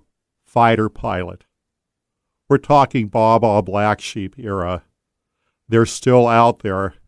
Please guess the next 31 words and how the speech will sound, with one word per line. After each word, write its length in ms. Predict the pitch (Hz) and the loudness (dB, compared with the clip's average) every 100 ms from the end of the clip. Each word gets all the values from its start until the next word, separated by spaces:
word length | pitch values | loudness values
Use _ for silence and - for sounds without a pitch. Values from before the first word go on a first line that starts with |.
| _ | _
and 120 | 117 | -6
I 100 | 110 | -4
question 560 | 104 _ 123 117 - 117 | -6 _ 0 0 0 -6
if 140 | 107 | -6
the 100 | 120 | -6
man 320 | 104 107 107 | -4 -2 -2
is 140 | 104 104 | -2 -4
around 400 | 98 98 98 85 | -6 -4 -4 -6
today. 540 | - 98 107 87 85 _ _ _ _ _ _ | -10 -6 -4 -4 -8 _ _ _ _ _ _
It'd 120 | 110 | 0
be 120 | 110 | 2
wonderful 580 | 110 110 123 117 - 104 | 4 4 4 2 0 -2
if 100 | 104 | -2
he 160 | - 107 | -2 -2
was 140 | 104 | -2
still 260 | - 120 107 | -4 -2 -2
giving 340 | 104 101 95 | -2 -4 -4
tours, 440 | - - 104 98 - | -6 -4 -2 -2 -4
but 140 | 101 | -6
that's 300 | 104 98 - _ _ _ | -6 -6 -8 _ _ _
w-, 180 | 123 - | -20 -12
wishing 380 | - 117 - 104 | -2 -2 -2 -6
an 100 | 98 | -6
awful 380 | 95 98 95 104 | -4 -4 -4 -10
lot. 360 | 98 123 87 _ _ _ _ _ _ _ _ _ _ | -8 -8 -8 _ _ _ _ _ _ _ _ _ _
They 120 | 123 | -8
have 100 | 113 | -6
a 60 | 98 | -6
slide 500 | - 117 117 127 131 | -8 -4 0 0 0
gallery 520 | 135 131 131 131 131 | 0 0 0 0 -2
there. 420 | 120 123 131 131 | -2 -2 -2 -6